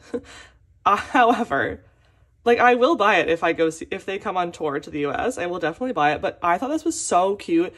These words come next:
and I missed out on the opportunity to get the Enhypen, like, vampire one when we were on tour.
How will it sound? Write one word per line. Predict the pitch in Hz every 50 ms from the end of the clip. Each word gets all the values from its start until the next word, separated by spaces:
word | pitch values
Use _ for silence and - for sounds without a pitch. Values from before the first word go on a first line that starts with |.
| - - - _
and | - 175
I | 190 214
missed | 208 175 165 185 254 - - - -
out | 160 170 185 -
on | 196
the | 190 180
opportunity | 175 175 - 180 - - 180 175 180 175
to | - 180
get | - 180 175 170 -
the | 175 160 143
Enhypen, | - - 180 180 - - 170 160 165 - 214 208 208 202
like, | 196 180 156 139
vampire | 139 139 143 160 113 - 240 247 262 269 262
one | 262 269 277 277 277 269 254
when | 202 185
we | 185
were | 175 170 175
on | 175 175 165
tour. | 160 - - 131 139 139 135 151 170 196 254 294 -